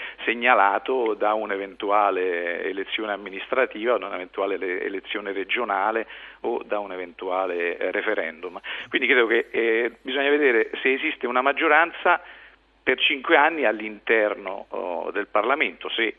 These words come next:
questo Parlamento non esprime la maggioranza, come è sembrato in alcuni momenti, giustamente, eh, si deve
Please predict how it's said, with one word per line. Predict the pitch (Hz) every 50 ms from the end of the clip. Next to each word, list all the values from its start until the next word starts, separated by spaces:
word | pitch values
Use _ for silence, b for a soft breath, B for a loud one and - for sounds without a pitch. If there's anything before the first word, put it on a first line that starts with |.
| _ _
questo | - 104 87 - - 92
Parlamento | 90 98 98 101 101 101 95 87 78 - 90
non | 92 95 95
esprime | 92 90 - _ - 101 101 87 87 87 87 B B B B B B B
la | 101 95
maggioranza, | 92 92 90 - 113 120 131 131 107 - - 95
come | 87 - 98 92 98
è | 95 -
sembrato | - 98 92 101 107 107 110 104 95 - 101
in | 87
alcuni | 90 95 - - - 101 110
momenti, | 143 160 147 110 104 110 107 - - 147 B B B B B B B B
giustamente, | - 135 160 147 - - 110 110 113 123 127 113 - 117
eh, | 110 98 95 98 90 90 101 - - 90 85 - - - - -
si | 101
deve | 98 98 95 90 90 85